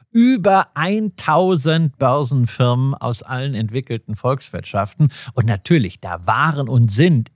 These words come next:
immer Rohrkrepierer dabei. Aber diese extrem breite Streuung sorgt eben dafür, dass das Risiko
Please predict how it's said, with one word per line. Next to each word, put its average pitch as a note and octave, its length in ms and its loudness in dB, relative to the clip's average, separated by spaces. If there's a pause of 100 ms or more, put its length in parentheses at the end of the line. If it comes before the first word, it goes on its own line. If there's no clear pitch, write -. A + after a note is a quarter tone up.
immer F3+ 400 4
Rohrkrepierer A#2+ 1040 -2
dabei. F#2+ 540 -4
Aber E3+ 320 2 (360)
diese E3+ 480 2
extrem F#3+ 720 -2
breite D#3 480 0
Streuung C3+ 600 -2
sorgt B2 420 -4
eben A2 300 -2
dafür, A#2 480 -2 (260)
dass C#3+ 300 0
das C3+ 400 0
Risiko D3+ 840 2